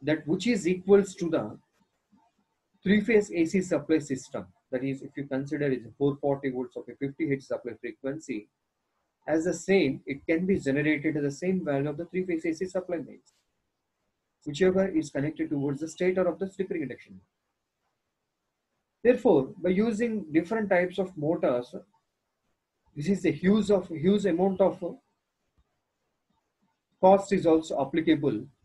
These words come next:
by using of these conventional shear gas systems. For the static shear gas drive system, these type of systems, we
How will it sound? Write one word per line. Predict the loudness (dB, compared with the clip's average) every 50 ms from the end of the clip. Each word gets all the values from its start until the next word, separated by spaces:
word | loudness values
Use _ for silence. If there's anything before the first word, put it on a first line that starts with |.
| _ -6
by | -4 0
using | 0 0 0 0 -2 -2 -2 -2
of | -2 -2
these | -6 -8 -8
conventional | -6 -8 -6 -4 -4 -4 -4 -6 -10 -12 -12
shear | -10 -12 -12
gas | -10 -12 -14 -12 -14
systems. | -16 -16 -16 -20 -20 -20 -20 -20 -20 _ _ _ _ _ _ _ _ _ -20 _ _ _ _ _ _ -20 -20 _ _ -20 -20 _ _ _ _ _ _ _ _ _ _ _ _ _ _ _ _ _ _ _ _ _ _ _ _ _ 0
For | 2
the | 2 2
static | 0 2 2 4 4 4 4 0
shear | 2 2 2 2
gas | 4 2 0 0
drive | 0 0 -2 -2 -2
system, | -6 -12 -14 -12 -10 -12 -12 -12 -14 -20 _ _ _ _ _ _ _ _ _ _ _ _ _ _ _ _ _ _ _ _ _ _ -2
these | 2 4 4 4 2 2
type | 2 4 4 4 4 4
of | 2 2 0 -2 -14 -20 _ _ _
systems, | -4 -4 -4 -4 -2 -2 0 0 0 -2 -8 -12 -14 -16 -16 _ _ _ _ _ _ _ _ _ _ _ _ _ _ _ _ _ _ _ _
we | 2 4 4 4 4 -2